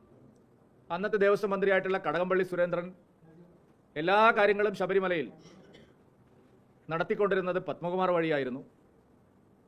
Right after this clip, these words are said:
ദേവസ്വം കമ്മീഷണറായിരുന്ന വാസുവിന്റെ രാഷ്ട്രീയ ബന്ധം സി പി എമ്മിന്റെ ഔദ്യോഗിക നേതൃത്വവുമായി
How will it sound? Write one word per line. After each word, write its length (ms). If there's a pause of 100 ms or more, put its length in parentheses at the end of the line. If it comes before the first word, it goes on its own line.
(560)
ദേവസ്വം 360
കമ്മീഷണറായിരുന്ന 640
വാസുവിന്റെ 520
രാഷ്ട്രീയ 360
ബന്ധം 220 (1040)
സി 180
പി 120
എമ്മിന്റെ 220 (120)
ഔദ്യോഗിക 380
നേതൃത്വവുമായി 560